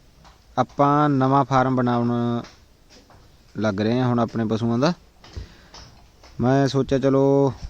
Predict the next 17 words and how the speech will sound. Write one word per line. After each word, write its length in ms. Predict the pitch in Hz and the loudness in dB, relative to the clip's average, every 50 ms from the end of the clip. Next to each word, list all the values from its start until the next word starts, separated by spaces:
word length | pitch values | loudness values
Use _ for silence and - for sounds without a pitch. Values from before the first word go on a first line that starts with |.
| - 113 | -8 -4
ਵਿੱਚ 200 | 113 117 107 - | -4 -4 -2 -2
ਨਾਲ 320 | 123 123 123 123 123 123 | 0 0 2 2 2 2
ਭਰਾਵਾਂ 420 | 113 117 139 139 135 127 123 120 120 | 0 0 0 0 0 0 0 0 0
ਨੂੰ 280 | 117 120 120 117 113 104 - - - - - - - - - | 0 0 -2 -2 -4 -6 -10 -20 -20 -20 -20 -20 -14 -8 -4
ਐਨੀਮਲ 400 | 110 117 127 131 131 131 123 110 | -2 0 2 2 2 2 0 0
ਦਿਖਾ 240 | 117 123 135 131 | 0 0 0 2
ਦਈਏ 200 | 123 120 117 117 | 2 2 2 2
ਆਪਣੇ, 300 | 117 110 - - 113 113 | 0 0 -2 -4 -4 -2
ਹਨਾ। 260 | 113 120 127 143 143 123 - - - - - | -2 -2 0 -2 -2 -4 -6 -14 -20 -12 -6
ਵੀਡੀਓ 260 | 110 107 104 120 127 | -4 -2 0 0 0
'ਚ 60 | 120 127 | 0 0
ਵੈਸੇ 280 | 120 120 113 - 120 | 0 -2 -2 -2 -4
ਤੁਸੀਂ 240 | 110 117 110 117 113 | -6 -4 -2 -2 0
ਦੇਖਦੇ 360 | 110 113 110 110 110 117 117 | 0 0 -2 -2 -2 -2 -2
ਰਹਿੰਦੇ 220 | 117 120 117 120 123 | -2 -2 -2 -2 -2
ਆ 40 | |
ਦੋਸਤੋ। 440 | 117 117 117 113 - - 120 120 117 | 0 -2 -2 -2 -2 -4 -4 -4 -4